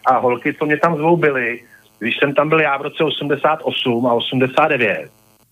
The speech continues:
Na všech těch demonstracích jsem byl, byli tam policajti s vodníma dělama, hrozilo nám, že nás vyházejí z práce. Komunistů jsme z gruntu nenáviděli, protože mě třeba dvakrát zakázal jakoby činnost,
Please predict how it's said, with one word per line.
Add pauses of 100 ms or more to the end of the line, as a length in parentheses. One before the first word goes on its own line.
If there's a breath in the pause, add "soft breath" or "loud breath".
(260)
Na
všech
těch
demonstracích
jsem
byl, (260 soft breath)
byli
tam
policajti
s
vodníma
dělama,
hrozilo
nám,
že
nás
vyházejí
z
práce. (420 loud breath)
Komunistů
jsme
z
gruntu
nenáviděli,
protože (280 loud breath)
mě
třeba
dvakrát
zakázal
jakoby
činnost,